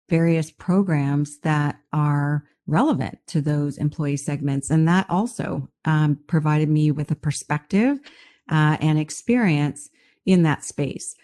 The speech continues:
So when I interviewed for the role at M L S E,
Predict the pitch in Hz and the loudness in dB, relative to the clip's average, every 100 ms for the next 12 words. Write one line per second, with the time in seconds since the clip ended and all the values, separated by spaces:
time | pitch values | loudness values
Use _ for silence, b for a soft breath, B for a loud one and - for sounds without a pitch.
0 | b b - - 202 208 208 202 202 - | b b -6 2 4 4 4 4 2 2
1 | 226 262 202 165 160 156 156 151 160 170 | 2 2 0 0 -2 -4 -4 -4 -2 -2
2 | 156 147 - 151 160 160 151 139 143 - | -2 -4 -6 -6 -2 0 0 -4 -6 -6
3 | 240 - 160 | -4 -2 -4